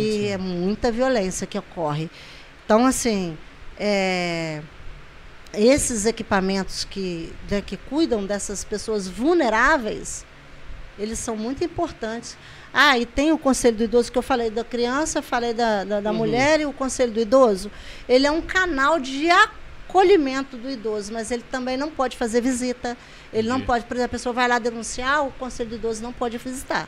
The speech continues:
Speaker 3: Ah, sim.
Speaker 2: Então, assim, é um, um canal, só que agora o município, o Alfredão, abraçou a ideia da, da, da dona Ângela, que é implantar um centro de convivência pra idoso, vai ser inaugurado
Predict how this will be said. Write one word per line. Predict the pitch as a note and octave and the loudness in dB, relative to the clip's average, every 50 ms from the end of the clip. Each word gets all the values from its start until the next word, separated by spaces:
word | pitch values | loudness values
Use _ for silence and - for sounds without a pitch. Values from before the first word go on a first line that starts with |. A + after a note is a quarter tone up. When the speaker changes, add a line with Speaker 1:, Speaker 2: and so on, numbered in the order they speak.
| - - | -8 -12
Speaker 3:
Ah, | G#2+ - - G#3+ G#3+ G#3+ - G#3 G#3 | -10 -8 -8 -6 -6 -6 -6 -4 -4
sim. | A3 G#3+ | -4 -4
Speaker 2:
Então, | G3+ - A#3+ A#3+ C4+ | -2 -2 -2 0 0
assim, | D4 C#4+ - - A#3 G#3+ | -2 -4 -6 -8 -8 -6
é | G#3+ | -6
um, | A3 A3+ A#3 A#3 - | -6 -6 -8 -8 -8
um | A#3+ A#3 | -8 -8
canal, | A3+ A3+ - A#3 A3 A3 A#3 C4 C#4 | -8 -2 -2 0 2 4 4 2 2
só | C4+ - - C#4+ | 2 0 0 0
que | C#4+ - | 2 2
agora | D4+ C4+ A3+ A#3 B3 B3+ C#4+ D#4+ D#4+ D4 G#3+ G3+ F#3 - - - - - - - - | 0 0 2 2 4 6 6 6 6 6 2 0 -2 -6 -12 -18 -20 -20 -18 -10 -4
o | A3 | -2
município, | A3 A#3+ B3+ B3 A#3+ - - - - A#3 B3+ B3+ - B3 A#3+ A3 - - - - - - - | 0 2 2 2 0 0 -2 0 2 2 2 2 0 -2 -2 -2 -4 -10 -16 -18 -18 -8 -2
o | G#3 A3 | 0 2
Alfredão, | A3+ A3 - - A#3 A3+ F#3+ G#3+ A3 A3 | 2 2 2 2 2 2 2 2 2 2
abraçou | G#3 G#3 A#3 A#3 A#3+ A#3 - - - - A#3 B3+ C#4+ | 0 0 0 0 0 -2 -6 -8 0 4 6 8 8
a | D4 B3+ | 8 6
ideia | A3 G3 F#3+ G3+ G3+ G3+ G3+ G3+ G3 | 4 2 2 2 4 4 4 2 0
da, | F#3 G#3 G#3 G3+ F#3+ F3+ F3+ - - - - - - | 0 0 0 0 -2 -4 -8 -12 -18 -18 -18 -8 -2
da, | G#3 G3+ G3 G3 F#3+ F#3+ F#3+ | 0 0 2 2 2 0 0
da | F#3+ G3+ G3+ | 0 0 0
dona | F#3+ F3+ G#3+ G3+ G#3 | 2 2 0 2 2
Ângela, | G#3 G3+ G3 G3+ G#3 A3+ A3 A3 A#3 B3 C4 C4+ - - - - - - - | 2 2 2 2 2 2 0 0 2 2 2 0 -2 -6 -14 -18 -20 -18 -4
que | - - | 0 2
é | A#3 A#3 | 2 4
implantar | A#3 A#3+ A#3 - C4 C4 B3+ A#3 - - A3+ A3+ | 2 0 0 -2 0 0 -2 -2 0 0 0 0
um | A#3+ C4 | 0 -2
centro | B3+ - - - B3 A3+ A#3 A#3+ - A#3 | -4 -6 -4 -4 -2 -2 -2 -4 -6 -8
de | A3 | -10
convivência | A#3+ - C4+ A#3+ B3 B3 G3+ G#3 G#3 G#3+ A3 - - A3+ | -6 -6 -4 -4 -4 -6 -6 -6 -6 -4 -4 -4 -6 -6
pra | - - A3 A3 | -4 -4 -4 -4
idoso, | G#3 F#3+ F3 F3+ F#3+ G3+ G3+ G3 F#3+ | -4 -4 -4 -2 -2 -2 -4 -4 -4
vai | G3+ G3 | -4 -4
ser | - - G#3+ | -4 -6 -6
inaugurado | G3 G3 F#3+ F#3 F#3 F#3+ F#3 F#3+ G3 F#3+ F#3+ | -6 -6 -8 -6 -4 -4 -2 -2 -2 -4 -6